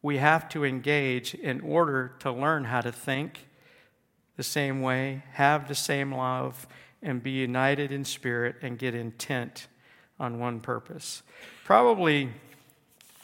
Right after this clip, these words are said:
the best word on there is the word others. And we would, 'cause we would never see it. Go ahead and go down.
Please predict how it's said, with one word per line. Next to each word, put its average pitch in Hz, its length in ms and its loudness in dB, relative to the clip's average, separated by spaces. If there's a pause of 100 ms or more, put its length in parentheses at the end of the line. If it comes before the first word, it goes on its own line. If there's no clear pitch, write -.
(100)
the 131 180 -6
best 147 420 4
word 135 520 4 (220)
on 143 280 6
there 117 340 -2 (1400)
is 135 200 2
the 135 80 -4
word 131 340 2
others. 120 580 0 (680)
And 139 180 0
we 165 120 4
would, 160 220 0
'cause 143 180 -4
we 175 140 2
would 160 140 0
never 139 240 0
see 143 220 -2
it. 123 180 -8
Go 147 140 -2
ahead 143 180 2
and 131 100 -2
go 127 100 -6
down. 117 360 -2